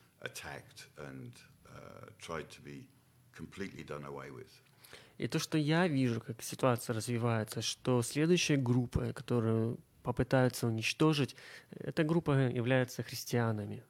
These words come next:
Speaker 1: It's already happening in many countries where
Speaker 2: Эт-, это происходит уже во многих странах.
Speaker 1: God is being removed from, uh, schools, universities.
Speaker 2: Бога, условно говоря, забрали с церкви, э, с-, со школ, с университетов.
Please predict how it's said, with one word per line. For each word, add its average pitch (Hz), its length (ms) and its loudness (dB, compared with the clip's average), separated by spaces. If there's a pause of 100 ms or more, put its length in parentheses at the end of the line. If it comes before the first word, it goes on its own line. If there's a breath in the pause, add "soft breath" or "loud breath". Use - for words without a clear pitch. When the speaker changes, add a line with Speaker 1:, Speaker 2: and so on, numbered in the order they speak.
(200)
Speaker 1:
It's 135 160 -12
already 120 380 -4
happening 85 360 -10
in 69 80 -14
many 73 200 -10
countries - 580 -14
where 65 140 -2
Speaker 2:
Эт-, - 100 -8 (360)
это 156 440 4
происходит 156 380 2
уже 131 160 2
во 131 100 6
многих 131 380 2
странах. 98 520 -6
Speaker 1:
God 101 180 -2
is 92 140 -6
being 80 300 -8
removed 104 640 -6
from, 76 440 -8 (380 soft breath)
uh, 67 120 -8
schools, 107 640 -10
universities. 95 880 -6
Speaker 2:
Бога, 151 380 2
условно 147 460 2
говоря, 131 340 4
забрали 131 680 6
с 104 100 -6
церкви, 131 760 2
э, 123 200 8
с-, 120 360 0
со 147 220 0
школ, 131 400 6
с - 140 -2
университетов. 131 800 0